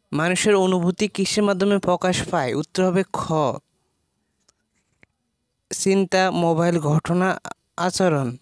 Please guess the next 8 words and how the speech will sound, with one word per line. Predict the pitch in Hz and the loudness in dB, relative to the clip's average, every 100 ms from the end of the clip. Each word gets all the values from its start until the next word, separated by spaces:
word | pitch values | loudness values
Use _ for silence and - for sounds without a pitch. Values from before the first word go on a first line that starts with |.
| - | -10
উত্তর | - - 185 | -12 -2 0
হবে | 180 180 - | 2 0 -2
খ। | - 151 131 131 - _ _ _ _ _ _ _ 330 _ _ _ _ _ _ _ _ _ _ _ _ _ _ _ _ _ _ _ - _ _ - | -4 -2 -2 -4 -14 _ _ _ _ _ _ _ _ _ _ _ _ _ _ _ _ _ _ _ _ _ _ _ _ _ _ _ -20 _ _ -4
চার, | 185 170 131 135 _ | 0 0 -2 -8 _
প্রয়োজন | 180 196 196 202 202 | 0 2 4 2 2
প্রকাশের | 185 175 185 208 202 185 | 0 2 0 2 2 2
উদ্দেশ্যে | 165 180 - 175 | 0 -2 0 0
আমরা | 170 175 | 2 0